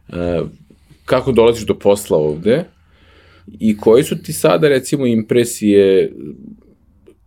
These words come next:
kakva je Srbija dve hiljade dvadesete godine u,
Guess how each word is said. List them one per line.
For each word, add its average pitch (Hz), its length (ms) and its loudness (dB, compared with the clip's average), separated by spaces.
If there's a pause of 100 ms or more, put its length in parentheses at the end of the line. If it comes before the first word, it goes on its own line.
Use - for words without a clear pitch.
(380)
kakva 104 320 2
je 117 40 2
Srbija 113 460 4
dve 104 280 0
hiljade 104 280 0
dvadesete 98 400 2
godine 113 460 2
u, 101 460 -6